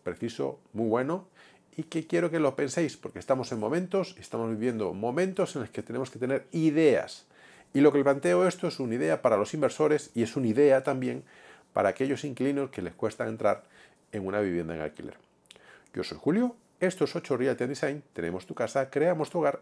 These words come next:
y la semana que viene hablaremos de las tiny house.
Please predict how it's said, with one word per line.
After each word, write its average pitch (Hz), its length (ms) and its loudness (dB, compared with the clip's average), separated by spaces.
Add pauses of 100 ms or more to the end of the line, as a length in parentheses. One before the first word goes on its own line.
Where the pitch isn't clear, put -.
(140)
y 185 100 -2
la 196 140 2
semana 220 340 -2
que 220 80 -6
viene 196 360 -2 (100)
hablaremos 175 640 4
de 147 100 0
las 120 260 -2
tiny 165 320 -2
house. - 460 -14